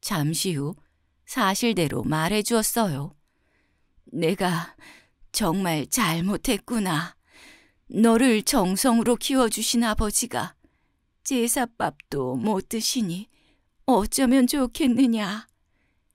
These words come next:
아들은 한참을 생각하더니 좋은 생각이 있다며 이야기했죠. "어머니, 내년부터는 제사상을 두 개 차리면 좋겠습니다. 하나는 방에 차리고 하나는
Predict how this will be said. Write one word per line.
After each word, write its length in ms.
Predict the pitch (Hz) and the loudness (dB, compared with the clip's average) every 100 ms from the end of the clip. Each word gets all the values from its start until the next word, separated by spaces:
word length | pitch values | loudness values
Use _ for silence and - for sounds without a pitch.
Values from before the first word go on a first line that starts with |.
| _ _ - | _ _ 0
아들은 460 | 208 214 277 302 | 2 4 6 6
한참을 520 | 359 339 320 339 311 | 4 2 4 4 4
생각하더니 880 | 320 339 294 277 214 196 151 156 339 - _ _ _ - | 2 2 2 0 -2 -2 0 0 -2 -6 _ _ _ -8
좋은 360 | 170 170 208 | 0 4 4
생각이 440 | 233 262 262 240 233 | 4 4 4 4 0
있다며 520 | 226 185 156 139 139 | -2 -2 0 0 0
이야기했죠. 920 | 208 214 214 165 143 147 - 160 269 - _ _ _ _ _ - | 2 2 2 0 -4 -4 -4 -2 -4 -6 _ _ _ _ _ -4
"어머니, 500 | 170 190 226 240 143 - _ _ - | 0 4 6 4 2 -4 _ _ -4
내년부터는 880 | 160 175 208 185 180 175 143 196 254 - _ _ _ - | 0 2 0 0 -2 0 2 2 2 -2 _ _ _ 0
제사상을 720 | 214 220 277 262 285 277 277 - | 4 4 4 4 6 6 6 0
두 200 | 151 156 | -4 2
개 140 | 214 | 2
차리면 440 | - 269 196 139 139 | 4 2 2 0 0
좋겠습니다. 880 | 131 - 226 - 214 208 127 123 - _ _ _ _ _ - | -2 0 0 2 0 0 -2 -6 -10 _ _ _ _ _ -4
하나는 480 | 180 180 202 220 | 0 2 4 2
방에 300 | 196 156 185 | 2 2 2
차리고 580 | 190 226 185 175 135 139 - _ _ _ | 2 2 2 0 -2 -8 -10 _ _ _
하나는 400 | - 165 165 185 | -8 -2 0 4